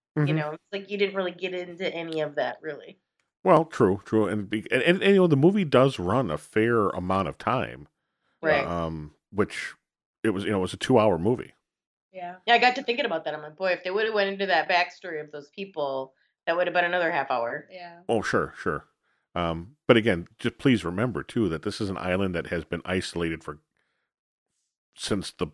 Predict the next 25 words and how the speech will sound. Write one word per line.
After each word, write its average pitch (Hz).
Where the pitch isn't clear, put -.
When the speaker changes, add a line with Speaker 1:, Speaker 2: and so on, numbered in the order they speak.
Speaker 2:
birth 92
of 78
human-, 87
s-, -
since -
the 85
birth 95
of 73
the -
planet, -
for -
Speaker 1:
Mm. -
Speaker 2:
the 82
most 95
part, -
or 85
at 76
least 185
Speaker 1:
<laughs> -
It -
was 190
never 233
connected 202
to 208
Pangea, 202